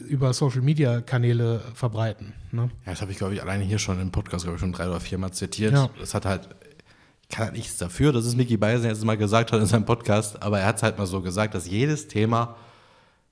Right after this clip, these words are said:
Speaker 2: was quasi gerade irgendwie gerade mal da ist, wird immer mit der gleichen Intensität
Speaker 1: Ja.
Speaker 2: besprochen wie das davorige. Also, ob jetzt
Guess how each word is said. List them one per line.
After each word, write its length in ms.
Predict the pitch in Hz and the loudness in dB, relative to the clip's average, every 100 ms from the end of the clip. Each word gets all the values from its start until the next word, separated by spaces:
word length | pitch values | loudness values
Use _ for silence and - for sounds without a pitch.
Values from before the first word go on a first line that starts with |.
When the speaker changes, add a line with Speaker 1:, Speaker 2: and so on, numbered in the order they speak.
| _ | _
Speaker 2:
was 220 | - 101 - | -4 -4 -2
quasi 320 | 101 95 90 | -2 -2 -2
gerade 340 | 87 95 107 | -2 0 2
irgendwie 260 | 98 98 95 | 0 -4 -6
gerade 260 | 87 90 | -4 -4
mal 120 | 87 87 | -4 0
da 300 | 104 127 123 | 2 2 2
ist, 220 | 131 - | -4 -6
wird 100 | - | -4
immer 160 | 117 | 0
mit 120 | 107 101 | 0 0
der 80 | |
gleichen 280 | 90 113 - | 0 0 0
Intensität 800 | 104 107 98 98 95 104 110 117 - _ _ _ _ 131 | -4 -4 -6 -6 -8 -4 -6 -6 -18 _ _ _ _ -6
Speaker 1:
Ja. 140 | 127 - | -6 -4
Speaker 2:
besprochen 580 | 110 - 123 117 117 107 | -4 0 0 2 0 -2
wie 120 | - 110 | -4 -2
das 180 | 107 | 0
davorige. 600 | 107 101 110 101 95 82 90 - _ _ _ _ _ - | -2 2 2 2 0 -6 -12 -18 _ _ _ _ _ -2
Also, 340 | 107 117 110 - | 0 2 0 -2
ob 160 | 117 117 | -2 2
jetzt 380 | 110 - - | 2 0 -8